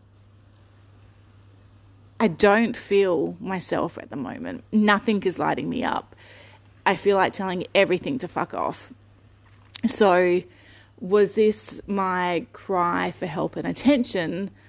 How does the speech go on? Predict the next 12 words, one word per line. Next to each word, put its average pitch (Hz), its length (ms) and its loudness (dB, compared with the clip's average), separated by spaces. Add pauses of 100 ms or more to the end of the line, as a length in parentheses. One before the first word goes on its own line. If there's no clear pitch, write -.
(640)
because 190 240 2
I 185 120 4
don't 185 300 0
know 185 80 -2
any 175 380 -4
other 160 160 -4
way 156 160 -4
to - 80 -4
say - 300 -4
it? - 320 -10 (1500)
You 190 140 0
know, 185 400 2